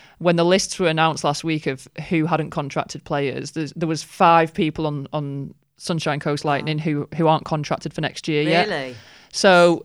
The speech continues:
Speaker 1: th-, they'll know that that's, that squad's gonna look slightly different. And it, it might not be all five that,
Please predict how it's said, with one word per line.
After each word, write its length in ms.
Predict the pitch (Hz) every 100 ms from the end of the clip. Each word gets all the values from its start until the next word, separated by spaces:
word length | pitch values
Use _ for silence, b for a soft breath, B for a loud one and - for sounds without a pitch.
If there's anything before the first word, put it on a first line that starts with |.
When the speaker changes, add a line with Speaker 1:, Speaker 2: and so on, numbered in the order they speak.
| -
Speaker 1:
th-, 200 | 165 175
they'll 280 | 208 214 214
know 320 | 190 180 180
that 140 | 156
that's, 220 | 156 - -
that 200 | 165 -
squad's 260 | - 165
gonna 140 | - 151
look 160 | 147 -
slightly 260 | 147 -
different. 400 | 139 147 143 131
And 140 | 151 151
it, 80 | -
it 80 | 180
might 220 | 190 190
not 140 | 175
be 80 | 170
all 100 | 147
five 360 | 143 156 151 139
that, 200 | 131 -